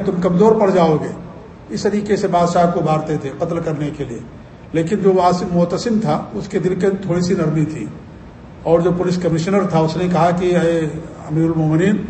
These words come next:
میں ان کو تیس سال سے جانتا ہوں، یہ آپ کے تعلق سے، یہ کہتے ہیں بادشاہوں کے تعلق سے کہ ان کے خلاف خروج کرنا ناجائز ہے، اور ان کی، اے، اور ان کے پیچھے نماز پڑھنا حج کو جائز سمجھتے ہیں، لہذا ان کو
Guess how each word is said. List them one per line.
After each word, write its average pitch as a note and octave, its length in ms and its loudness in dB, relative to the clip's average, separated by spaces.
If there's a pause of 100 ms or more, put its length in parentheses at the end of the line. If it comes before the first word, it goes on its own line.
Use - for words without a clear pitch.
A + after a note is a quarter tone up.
(340)
میں E3+ 220 0
ان F3+ 100 0
کو G3 180 6
تیس G#3 220 2
سال F3+ 260 6
سے F3 100 -2
جانتا D#3+ 360 2 (100)
ہوں، D#3 140 2 (520)
یہ E3 280 0
آپ F3+ 220 4
کے E3+ 140 -2
تعلق F3 360 0
سے، F3+ 160 -2 (100)
یہ E3+ 160 2
کہتے D#3+ 300 0
ہیں F#3+ 60 4 (100)
بادشاہوں D#3+ 440 2
کے D#3+ 140 -2
تعلق D3+ 300 0
سے G3 120 2
کہ F#3+ 100 -6
ان E3 100 -2
کے E3 160 -2
خلاف D#3+ 320 0
خروج D#3+ 220 -2
کرنا D#3 240 -2
ناجائز D3+ 500 0
ہے، C#3+ 140 -2 (600)
اور E3+ 200 4
ان E3 160 2
کی، E3+ 140 2 (300)
اے، D3+ 180 -2 (600)
اور E3+ 120 6
ان E3 140 2
کے E3+ 200 0
پیچھے E3 240 0
نماز D#3+ 380 4
پڑھنا D#3+ 320 2
حج D#3+ 160 0
کو E3 80 -2
جائز E3 260 2
سمجھتے D#3+ 400 2
ہیں، C#3+ 140 0 (540)
لہذا F3+ 340 2
ان F#3 100 2
کو F#3 80 4